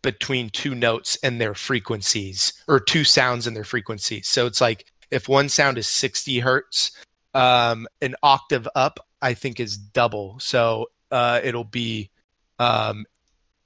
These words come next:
a hundred twenty hertz. Or, um, and basically, from a sound perspective, it'll sound like the same exact pitch, um, it's same exact note, but just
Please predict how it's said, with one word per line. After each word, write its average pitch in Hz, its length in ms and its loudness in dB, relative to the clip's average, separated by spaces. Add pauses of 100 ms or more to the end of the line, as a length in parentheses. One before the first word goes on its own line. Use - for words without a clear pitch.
(100)
a 147 60 4
hundred 117 320 -2
twenty 101 260 -4
hertz. - 600 -6
Or, 123 200 -2 (260)
um, 113 360 2
and 131 180 2
basically, 135 680 4 (680)
from 131 240 0
a 113 60 2
sound 175 360 4
perspective, 123 760 0 (400)
it'll 143 240 4
sound 147 640 4
like 123 220 -2
the 113 260 -8
same 135 400 0
exact 120 440 -2
pitch, - 440 0 (300)
um, 123 400 2 (380)
it's 135 160 0
same 156 280 4
exact 127 320 0
note, 123 280 2
but 120 180 -6
just - 420 -2